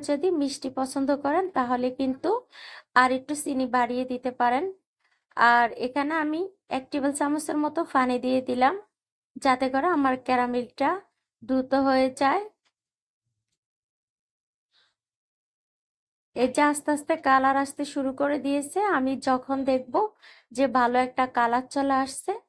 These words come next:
তখন কিন্তু আমি, আহ, ক্যারামেলের মধ্যে দুধটা দিয়ে দিব। দুধটা আমি আগে থেকে জাল করে নিয়েছি। দেখুন আস্তে আস্তে কিন্তু কালারটা গাঢ় হয়ে গিয়েছে। এই মুহূর্তে আমি চুলার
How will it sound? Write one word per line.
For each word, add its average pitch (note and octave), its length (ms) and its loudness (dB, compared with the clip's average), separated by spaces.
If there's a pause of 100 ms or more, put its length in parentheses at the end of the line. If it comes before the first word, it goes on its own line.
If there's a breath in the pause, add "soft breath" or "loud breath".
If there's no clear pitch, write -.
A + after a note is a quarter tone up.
(160)
তখন C4 260 0 (100)
কিন্তু B3+ 260 -4 (140)
আমি, A#3+ 180 -2 (760)
আহ, A#3 260 2 (160)
ক্যারামেলের B3 520 4
মধ্যে B3+ 240 0 (160)
দুধটা B3+ 320 -2 (100)
দিয়ে C4 220 0
দিব। A#3+ 140 -4 (320)
দুধটা C4 380 -2
আমি D4 120 0 (200)
আগে B3 240 -2
থেকে C4 200 -6 (160)
জাল A#3+ 160 0 (140)
করে B3 160 -2 (100)
নিয়েছি। A#3 420 -6 (640 soft breath)
দেখুন C#4 360 2 (220)
আস্তে C4+ 260 -2
আস্তে D4+ 160 -6 (120)
কিন্তু D4+ 220 -4 (160)
কালারটা C4+ 380 4 (140)
গাঢ় B3 200 4 (120)
হয়ে C#4 180 2 (100)
গিয়েছে। C#4+ 380 -2 (1200 loud breath)
এই C#4 180 6
মুহূর্তে D4 280 0 (100)
আমি D4 140 2 (100)
চুলার C4+ 260 4